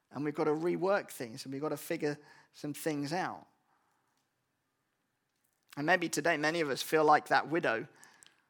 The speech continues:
who, who, who, who actually don't have much to bring, don't have much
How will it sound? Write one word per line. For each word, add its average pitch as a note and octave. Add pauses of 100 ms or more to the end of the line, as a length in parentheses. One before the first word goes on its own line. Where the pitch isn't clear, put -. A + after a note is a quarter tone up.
(600)
who, C#3
who, D3 (120)
who, D3
who D3
actually D#3+
don't D#3+
have F#3
much -
to D3
bring, C3+
don't D#3+
have E3
much -